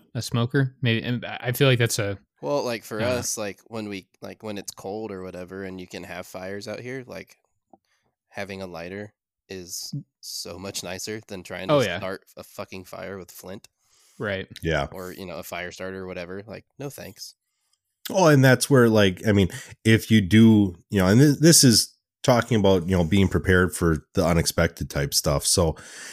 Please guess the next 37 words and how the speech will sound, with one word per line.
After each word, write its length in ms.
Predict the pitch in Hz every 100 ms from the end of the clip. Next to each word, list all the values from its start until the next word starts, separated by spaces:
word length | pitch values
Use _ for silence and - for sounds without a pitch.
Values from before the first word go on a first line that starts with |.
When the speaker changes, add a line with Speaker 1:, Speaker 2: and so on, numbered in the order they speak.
| - - -
Speaker 3:
you 120 | -
know, 260 | 80 78 - _ _ _ _ _ -
it's 220 | 117 127 117
one 200 | 160 147
thing 260 | 139 120
to 60 | 101
start 420 | - 107 101 92
a 60 | 92
fire 280 | 101 92 92
with 180 | 87 -
flint 380 | 90 85 82 -
if 340 | 92 90 - -
you 340 | 90 90 87
have 420 | 76 82 82 78 - -
dry 240 | 82 85
tinder, 580 | 85 90 80 78 78 - _ _ -
i-, 40 |
if, 360 | 80 73 85 -
Speaker 2:
Yeah. 120 | 104 - _ -
Speaker 3:
if 160 | 82
that's 320 | 90 80 - -
Speaker 2:
Oh. 80 | 82
Speaker 3:
available. 520 | 90 87 85 76 73 - - -
If 160 | 90 98
you, 320 | 175 170 113 _ _
you 160 | 120 107
know, 300 | 87 85 - _ - - -
for 160 | 117
whatever 380 | 104 113 135 123
reason, 420 | 107 117 98 87 90
you 140 | 101
get 220 | 95 98
stuck 440 | - - 92 - -
in 180 | 90 80
a 80 |
mess 580 | 76 78 82 73 - - - _ _ _ _ _ _ _ _ _
and, 560 | 95 87 82 82 73 82